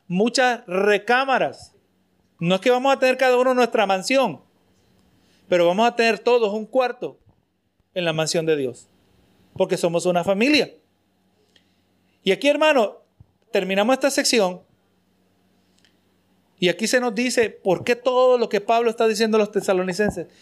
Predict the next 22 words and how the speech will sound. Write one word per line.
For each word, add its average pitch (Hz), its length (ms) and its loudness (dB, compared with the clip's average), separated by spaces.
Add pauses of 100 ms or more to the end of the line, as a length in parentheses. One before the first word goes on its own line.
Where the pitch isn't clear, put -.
(180)
no 190 320 2
era 196 580 2 (1000)
para 170 500 2
satisfacer 185 680 -2
su 202 220 -4
curiosidad 190 720 0
acerca 185 380 0
de 180 60 2
los 175 160 -2
últimos 185 360 -2
tiempos. 185 440 -4 (260)
Es 220 80 2
más, 254 340 -2 (180)
vamos 220 240 0
mirando 262 380 0
que 220 120 -2
todo 233 320 2
este 269 200 0
discurso 262 520 -2
de 196 80 4
Apoc-, 185 340 -4
de, 165 280 2